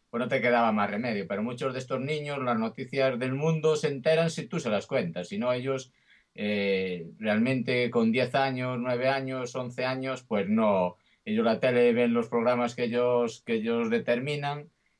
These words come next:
y no se enteran mucho de lo que está pasando alrededor.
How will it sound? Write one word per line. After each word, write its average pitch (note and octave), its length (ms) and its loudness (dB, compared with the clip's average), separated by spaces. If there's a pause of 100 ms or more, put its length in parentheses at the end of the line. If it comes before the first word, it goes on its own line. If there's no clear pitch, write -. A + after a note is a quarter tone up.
y A2+ 120 2
no C3+ 100 2
se B2+ 100 0
enteran G#2 380 2
mucho G#2+ 260 -2
de G2+ 60 0
lo G2 80 -2
que G2 80 -4
está G#2 160 -2
pasando F#2+ 320 -4
alrededor. F2 800 -2